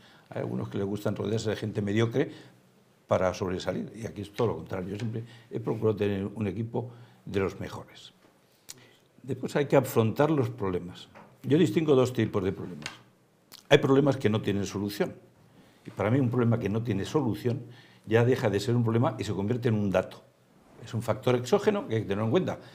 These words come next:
pero ya no es un problema. No te ensimismes en tratar de resolver algo que no tiene solución. Y los problemas que tienen solución, pues yo digo que hay que trocearlos. Hay personas que se enfrentan contra un problema como si fuera un muro de hormigón. No.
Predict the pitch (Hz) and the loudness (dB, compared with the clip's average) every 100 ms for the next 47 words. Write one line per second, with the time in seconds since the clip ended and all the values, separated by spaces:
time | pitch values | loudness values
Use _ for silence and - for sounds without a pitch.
0 | - _ 104 104 117 135 143 117 135 165 | -20 _ 0 4 6 6 4 6 6 6
1 | 98 - - - _ - 107 101 123 123 | 4 -4 -16 -20 _ -16 -6 0 2 6
2 | 123 117 - - - - _ - 120 110 | 6 4 -4 -16 -20 -20 _ -10 -6 -2
3 | 123 127 135 131 123 113 110 95 123 113 | 4 6 6 6 4 4 2 6 4 6
4 | 117 120 120 135 120 101 107 101 98 90 | 4 4 10 10 10 4 2 0 -2 -4
5 | - 82 - 92 95 _ - - - - | -8 -14 -16 -16 -18 _ -20 -20 -20 -4
6 | 151 139 214 202 - 120 135 156 - 170 | 6 6 6 0 0 0 2 0 2 0
7 | 175 190 202 - - - - _ _ _ | 4 2 2 -6 -18 -20 -20 _ _ _
8 | _ _ - - 113 120 120 123 123 120 | _ _ -18 -6 2 4 4 2 0 -2
9 | - 95 90 - 82 - - - - - | -8 -8 -10 -8 -10 -10 -20 -20 -16 -12
10 | - 120 120 120 98 98 110 117 104 98 | -6 -4 -4 -4 -4 -2 -2 -2 -2 -2
11 | 110 113 117 131 117 98 98 92 131 120 | -2 0 2 2 0 -2 -4 0 2 4
12 | 123 139 143 117 98 98 90 95 87 78 | 4 4 6 6 4 0 0 -2 -2 -2
13 | 80 - | -6 -8